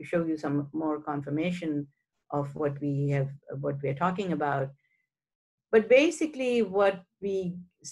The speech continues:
find is, uh, is that even though the yield decreases, but even after you're talking about, you know, twenty hours, and then the second one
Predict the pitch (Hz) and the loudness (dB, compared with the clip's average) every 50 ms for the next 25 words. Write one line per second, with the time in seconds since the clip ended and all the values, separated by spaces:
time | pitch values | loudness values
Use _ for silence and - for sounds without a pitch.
0 | - - - 226 233 240 240 226 180 165 160 151 143 143 - 175 175 175 165 - | -18 -6 0 2 4 4 4 4 4 4 2 0 -2 -2 0 2 2 2 2 0
1 | - - 170 170 165 165 - - 170 170 160 175 160 160 156 - - 226 247 254 | -4 -4 0 0 2 2 2 0 -2 -2 0 0 0 0 0 -2 -2 -2 -2 -2
2 | 233 254 247 240 226 190 180 226 254 254 220 180 160 151 147 151 147 - - - | 0 0 2 2 2 4 6 6 8 8 8 8 6 6 6 4 2 -2 -6 0
3 | - 170 165 165 156 151 - - 165 170 190 202 202 190 180 160 - - _ _ | 4 6 6 6 6 4 0 -6 -8 -4 -2 0 2 2 0 0 -4 -8 _ _
4 | _ _ _ - 151 156 151 - _ - 160 - - - 240 262 269 233 185 170 | _ _ _ -20 -20 -20 -20 -14 _ -10 -10 -10 -8 -6 -4 -4 -4 -2 0 0
5 | 156 143 - 160 147 - _ 214 247 269 247 262 247 240 226 - 196 196 196 185 | 0 0 0 -2 -2 -2 _ -6 -6 -4 -4 -2 -2 -2 -2 0 2 4 4 2
6 | 180 - - 185 170 160 160 175 165 160 - 180 170 180 185 180 175 160 160 151 | 0 -2 -4 -4 -4 -2 -2 -4 -4 -4 -2 -4 -4 -2 -2 -2 -2 0 2 0
7 | 143 139 139 - _ 160 151 143 135 131 - - _ _ - - 147 147 147 147 | 0 -2 -4 -6 _ -4 -2 0 0 -2 -4 -8 _ _ -8 -6 -4 -4 -4 -2
8 | 147 147 139 139 139 139 135 131 139 139 - - 135 135 139 139 135 131 135 131 | -2 0 2 2 2 2 0 0 -2 -4 -8 -10 -8 -8 -6 -6 -4 -6 -6 -8
9 | 139 139 - - 151 147 151 147 151 147 139 139 135 131 131 131 143 | -10 -12 -8 -6 -6 -4 -4 -2 -2 -2 0 0 -2 -4 -6 -8 -12